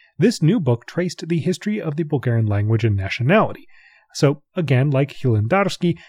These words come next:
attempting to use history to promote the idea of a cohesive Bulgarian nation which deserved independence.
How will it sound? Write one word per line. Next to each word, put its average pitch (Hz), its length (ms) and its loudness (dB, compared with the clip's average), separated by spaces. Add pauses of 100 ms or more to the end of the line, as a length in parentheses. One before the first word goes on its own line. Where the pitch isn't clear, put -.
attempting 214 520 -2
to 170 100 -2
use 151 220 2
history 135 380 0
to 139 80 -6
promote 127 340 0
the 135 100 2
idea 123 360 2
of 127 160 -2
a 120 80 4
cohesive 117 600 -2
Bulgarian 98 440 -4
nation 180 360 2
which 160 220 -2
deserved 120 440 0
independence. 98 680 -2